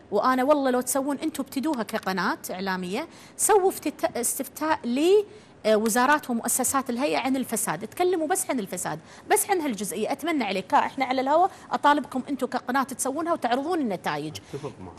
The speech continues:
Speaker 1: والله العظيم أخوي طارق، ترى في ناس مساكين، مساكين ما عندهم الجرأة حتى على الكلام، بس يسكتون، انظلموا وساكتين،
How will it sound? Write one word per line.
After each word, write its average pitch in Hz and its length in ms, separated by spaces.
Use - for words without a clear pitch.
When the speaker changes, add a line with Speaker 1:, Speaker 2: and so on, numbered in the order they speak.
Speaker 1:
والله 269 460
العظيم 302 340
أخوي 277 200
طارق، 247 380
ترى 269 260
في 285 200
ناس 294 380
مساكين، 247 880
مساكين 240 680
ما 247 140
عندهم 294 420
الجرأة 285 320
حتى - 320
على 285 180
الكلام، 190 440
بس 392 200
يسكتون، 349 420
انظلموا 339 360
وساكتين، 311 640